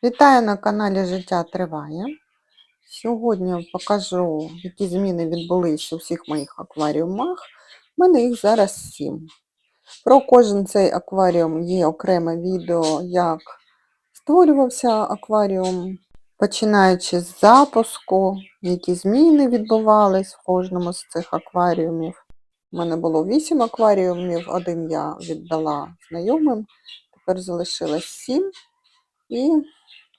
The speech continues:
про кожен із акваріумів є відео, кому цікаво, можете знайти на каналі ці відео.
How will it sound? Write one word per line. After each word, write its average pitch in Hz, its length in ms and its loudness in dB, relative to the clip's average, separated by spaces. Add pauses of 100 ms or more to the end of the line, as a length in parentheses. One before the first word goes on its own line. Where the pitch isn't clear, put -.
про 214 260 -2 (340)
кожен 196 540 -2
із 185 160 -10
акваріумів 190 720 -2
є 175 200 -4
відео, 196 380 -2
кому 165 280 -10
цікаво, 220 460 -4
можете 175 360 -6
знайти 165 480 -8 (240)
на 170 220 -6
каналі 160 600 -4
ці - 160 -8
відео. 147 520 -8